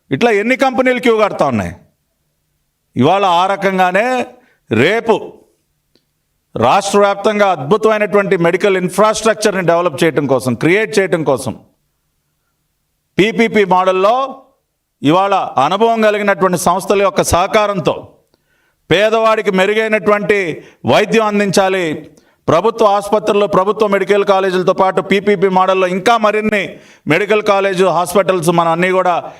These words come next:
డెవలప్ చేసి పేదవాడికి మెరుగైనటువంటి సౌకర్యాలు కల్పించాలి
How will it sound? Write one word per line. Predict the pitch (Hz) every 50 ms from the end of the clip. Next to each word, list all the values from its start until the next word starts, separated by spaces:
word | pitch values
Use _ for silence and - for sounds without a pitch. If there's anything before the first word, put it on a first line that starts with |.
| - _ _ 117
డెవలప్ | 131 160 180 190 190 160 156
చేసి | 190 190 170 - 180
పేదవాడికి | - - 170 175 185 190 202 196 196 190 185 151 143 120 92 - _ _ _ _ _ _ _ _ _ _ _ _ -
మెరుగైనటువంటి | 110 131 165 202 220 233 233 226 226 - 208 214 202 185
సౌకర్యాలు | - 202 180 185 190 208 202 202 190 190
కల్పించాలి | 190 185 180 175 156 185 170 160 175 170 170 170 165 151 139 - -